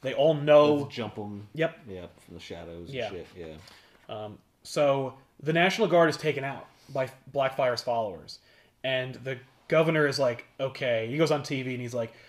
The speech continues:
Speaker 1: "So I talked to the president, and the president doesn't want to send in the army just yet, but we, he has declared Gotham City a disaster area."
Speaker 2: Wow.
Speaker 1: Gotham City is no longer a city.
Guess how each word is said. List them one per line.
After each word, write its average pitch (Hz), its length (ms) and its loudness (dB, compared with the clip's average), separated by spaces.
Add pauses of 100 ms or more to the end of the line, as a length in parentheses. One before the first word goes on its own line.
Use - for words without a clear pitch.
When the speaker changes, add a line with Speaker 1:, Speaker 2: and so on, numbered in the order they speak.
(440)
Speaker 1:
"So 170 120 4
I 170 40 10
talked 233 260 6
to 233 60 -4
the 202 60 -4
president, 185 680 4 (100)
and 151 340 2
the 143 80 -2
president 208 480 6
doesn't 185 260 4
want 180 180 4
to 175 60 -4
send 185 220 2
in 180 80 2
the 175 140 4
army 180 300 6
just 160 260 -2
yet, 151 420 4 (200)
but 143 320 4
we, 151 240 -4
he 147 180 -4
has 180 240 2
declared 160 600 2
Gotham 151 300 0
City 139 200 -6
a - 20 -4
disaster 120 680 -8
area." 101 420 -14 (280)
Speaker 2:
Wow. 69 80 -20 (640)
Speaker 1:
Gotham 151 320 2
City 160 200 -2
is 139 120 0
no 165 300 8
longer 175 760 6 (440)
a 151 80 4
city. 151 540 -2